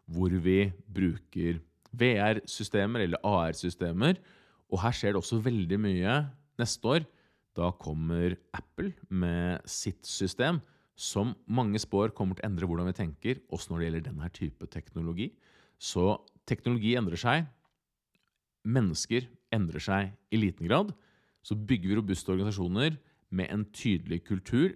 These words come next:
for både innovasjon og krisehåndtering, ja, da vil vi se at vi kan gripe de mulighetene som ligger foran oss, og ikke minst være bevisst på de utfordringene vi møter.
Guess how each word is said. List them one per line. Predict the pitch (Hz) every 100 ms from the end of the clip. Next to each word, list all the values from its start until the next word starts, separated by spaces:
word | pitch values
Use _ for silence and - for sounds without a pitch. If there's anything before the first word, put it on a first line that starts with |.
| -
for | - 92
både | 90 87 - 85 87 90 - -
innovasjon | 90 90 90 117 147 185 -
og | 98
krisehåndtering, | 104 98 80 80 90 92 185 196 - _ _ _ -
ja, | 98
da | - 85
vil | 92 92
vi | 101
se | 110
at | 127 -
vi | 87
kan | 95 98
gripe | 92 87 65 - 104
de | 92 101
mulighetene | 104 98 78 78 80 76 - 98 143 175 - _ _ -
som | - - 90 95 101 -
ligger | - 90 95
foran | 82 82 135
oss, | 180 - _ _ _ _
og | - 156
ikke | 170
minst | 120 165 - - - _
være | 92 95
bevisst | 98 87 - -
på | 85
de | 90 -
utfordringene | 92 82 76 - - 82 78 85 87 85
vi | 90
møter. | 90 - -